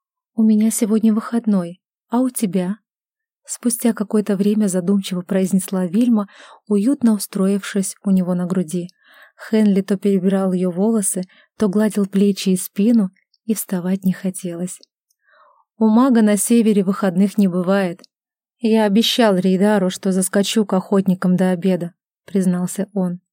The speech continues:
Еще ни одного года не прошло, чтобы на зимоворот все жители вернулись домой вовремя. И ладно, если кто-то запил и заблудился у соседа, а не в лесу.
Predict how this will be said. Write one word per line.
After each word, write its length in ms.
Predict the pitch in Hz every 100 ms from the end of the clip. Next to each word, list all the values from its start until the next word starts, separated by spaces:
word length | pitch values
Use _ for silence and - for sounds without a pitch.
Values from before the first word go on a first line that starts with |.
| _ _ _ _ _
Еще 340 | 208 202 220
ни 120 | 202 202
одного 380 | 185 202 196
года 300 | 190 220 190
не 120 | 175 175
прошло, 460 | 190 185 - 233
чтобы 320 | 233 - 180
на 140 | 185 180
зимоворот 640 | 180 180 175 175 233 240
все 260 | - - 185
жители 380 | - 214 208 196
вернулись 460 | 180 180 175 180
домой 280 | 170 175 175
вовремя. 500 | 165 175 175 175 185 - _ _ _ _ _
И 140 | 208 185
ладно, 460 | 180 262 240 208
если 360 | 196 185 185 202
кто-то 340 | - 208 196
запил 440 | 180 190 185 214 247 -
и 80 | 190
заблудился 600 | 180 180 165 190 196 208
у 40 |
соседа, 600 | 190 185 - 190 175 196 -
а 100 | 190
не 140 | 180
в 40 | 175
лесу. 440 | 202 - 180